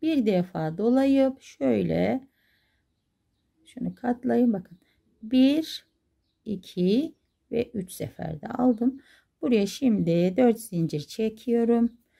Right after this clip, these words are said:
Bir tomurcuk. Tomurcuktan geriye kalan kısma da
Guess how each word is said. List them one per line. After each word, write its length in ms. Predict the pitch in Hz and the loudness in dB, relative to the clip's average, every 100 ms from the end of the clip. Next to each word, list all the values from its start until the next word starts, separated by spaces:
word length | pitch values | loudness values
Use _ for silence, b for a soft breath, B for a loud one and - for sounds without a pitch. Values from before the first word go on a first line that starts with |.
| _ _ _ - | _ _ _ -6
Bir 240 | 202 220 | -4 -4
tomurcuk. 840 | - 247 233 233 214 233 233 233 - _ _ _ _ _ _ _ _ _ _ _ _ _ _ _ _ | -2 2 2 2 0 0 0 -2 -20 _ _ _ _ _ _ _ _ _ _ _ _ _ _ _ _
Tomurcuktan 880 | - 240 233 180 165 156 - 160 165 | -2 4 4 2 -2 -10 -8 -4 0
geriye 420 | 208 226 202 165 | 4 4 4 0
kalan 400 | - 233 175 170 | 0 0 0 0
kısma 460 | 180 254 - 202 - | -2 -4 -4 -10 -6
da 180 | - | -8